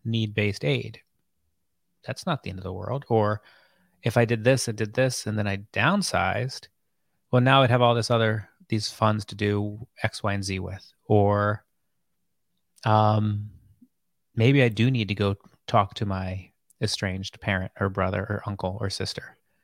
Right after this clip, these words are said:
Um, and maybe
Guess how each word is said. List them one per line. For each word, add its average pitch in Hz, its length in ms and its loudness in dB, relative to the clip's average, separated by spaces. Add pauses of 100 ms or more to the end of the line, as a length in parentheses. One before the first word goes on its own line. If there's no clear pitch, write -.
(540)
Um, 98 640 0 (1120)
and 101 260 2
maybe 104 580 2